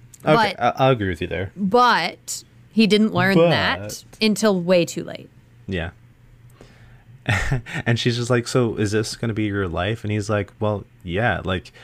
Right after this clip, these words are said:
Speaker 1: I, <laughs> we write music, we go on tour, we come back, we write music, we go on tour." <laughs> And I'm like, <laughs> I'm like, "That sucks."
Speaker 2: That's a terrible effing life. And,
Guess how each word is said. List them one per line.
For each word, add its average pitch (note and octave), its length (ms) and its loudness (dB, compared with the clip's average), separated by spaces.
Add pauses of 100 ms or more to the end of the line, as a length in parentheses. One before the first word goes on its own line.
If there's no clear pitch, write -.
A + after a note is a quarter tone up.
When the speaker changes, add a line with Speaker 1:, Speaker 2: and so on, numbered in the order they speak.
(400)
Speaker 1:
I, F#2 420 -2 (400)
<laughs> - 380 -20
we G2+ 100 -2
write G2 240 0
music, G#2 420 -2
we G2+ 80 0
go F#2+ 120 -2
on G2 240 -2
tour, G2+ 340 -2
we D#2+ 120 -6
come G2+ 220 -4
back, G2 220 -2
we E2 100 -6
write F2+ 180 -2
music, F#2 300 -4
we F2 80 -6
go G2 120 -2
on G2 200 -2
tour." G#2+ 300 -2
<laughs> C#2+ 40 -2
And F2 120 -2
I'm F#2 200 0
like, - 120 -12 (200)
<laughs> - 200 -12
I'm C#3 180 -2
like, - 240 -4 (240)
"That E3+ 200 -4
sucks." - 920 0
Speaker 2:
That's - 200 0
a C5 60 -12
terrible C#4+ 540 2
effing A4+ 400 0
life. C4 500 2 (400)
And, F4 300 2